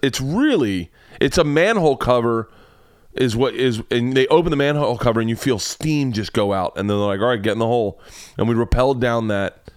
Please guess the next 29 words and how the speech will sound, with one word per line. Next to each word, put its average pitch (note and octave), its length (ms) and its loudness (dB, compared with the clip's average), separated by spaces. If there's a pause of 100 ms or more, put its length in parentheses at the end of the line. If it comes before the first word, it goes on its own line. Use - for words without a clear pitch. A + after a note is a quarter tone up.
(240)
not F#3 240 2
even F#3 180 2
rappelled, B2 340 2
where G#2+ 120 -2
they A#2 140 2
lowered A#2 380 4
us. - 200 -6
They A2 140 0
just A2 200 -2
lowered G2+ 320 0
us. - 340 -8 (840)
Um, G#2+ 280 2
that C3 180 2
was D3+ 140 0
the B2+ 60 0
one, B2+ 320 0
one B2+ 120 2
of C3 40 0
the A#2 80 0
ones G#2 200 -2
I G2+ 80 0
did. G2+ 220 0
I A2+ 60 0
did B2 180 -2
one, A2+ 380 -2
but A2 140 0
the A2+ 80 0
birthing C3 440 2
canal, G2+ 480 -2